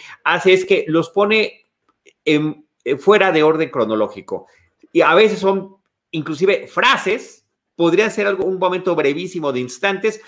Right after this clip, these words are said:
y son poquitos los momentos en que permiten que una escena más o menos corra para poder...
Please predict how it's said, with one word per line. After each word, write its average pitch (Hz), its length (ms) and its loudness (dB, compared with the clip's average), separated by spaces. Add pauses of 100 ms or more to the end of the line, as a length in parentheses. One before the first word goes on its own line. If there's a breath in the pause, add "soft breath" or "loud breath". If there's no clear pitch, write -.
(160 loud breath)
y 165 120 -6
son 269 260 2
poquitos 214 600 0
los 160 220 -6
momentos 175 400 -6
en 170 100 -4
que 160 100 -4
permiten 156 440 -2
que 170 100 -2
una 160 180 0
escena 160 420 -2 (200 loud breath)
más 135 480 0
o 170 60 -2
menos 139 340 -2
corra 127 380 2
para 104 240 -2
poder... 120 520 2